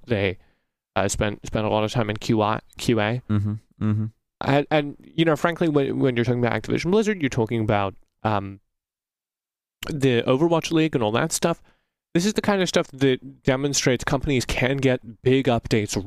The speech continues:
Speaker 1: right. This is the kind of stuff that demonstrates the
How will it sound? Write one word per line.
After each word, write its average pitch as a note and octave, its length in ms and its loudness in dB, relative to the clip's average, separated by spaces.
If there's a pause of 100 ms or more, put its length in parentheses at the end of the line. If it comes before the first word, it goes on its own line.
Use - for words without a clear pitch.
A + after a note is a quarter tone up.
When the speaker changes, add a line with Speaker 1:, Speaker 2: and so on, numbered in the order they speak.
Speaker 1:
right. F#2 200 -4 (680)
This B2+ 120 0
is D3 60 0
the C#3+ 80 2
kind C3 200 2
of B2+ 40 0
stuff B2+ 160 0
that A#2 200 0
demonstrates A2 880 0 (600)
the A2+ 260 2